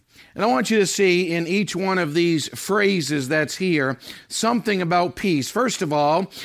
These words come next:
in verse number fourteen, I want you to see that peace is positional. You say, "What do you mean that peace is positional?" It actually says in verse number fourteen, not speaking about it as an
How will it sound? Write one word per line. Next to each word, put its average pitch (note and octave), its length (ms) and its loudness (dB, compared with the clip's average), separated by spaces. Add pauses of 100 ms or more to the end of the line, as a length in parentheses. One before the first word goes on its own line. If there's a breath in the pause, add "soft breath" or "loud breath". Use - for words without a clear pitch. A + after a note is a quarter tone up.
(160 loud breath)
in F3+ 240 0
verse A3 280 0
number F#3+ 280 0
fourteen, E3+ 800 0 (260 loud breath)
I E3+ 80 0
want G3+ 260 0
you G#3 80 0
to F#3+ 80 0
see G#3+ 260 0
that F#3+ 280 0
peace G#3 540 -2 (260 loud breath)
is G3+ 260 2
positional. F3 800 -4 (680 loud breath)
You F#3 100 0
say, G#3+ 160 2
"What A#3 140 4
do A#3 60 2
you A3 60 2
mean A#3 200 2
that A3 180 0
peace B3 340 0
is G#3 280 4 (200 loud breath)
positional?" F#3 800 0 (220 loud breath)
It D#3+ 100 0
actually A3 340 2
says A3+ 280 2
in F#3 100 0
verse G#3 240 0
number F#3+ 260 0
fourteen, G#3+ 680 0 (240 loud breath)
not G3 280 0
speaking A#3+ 440 -2
about G#3 340 4
it G3+ 220 0 (260 loud breath)
as G3+ 480 2 (240 loud breath)
an F#3 240 0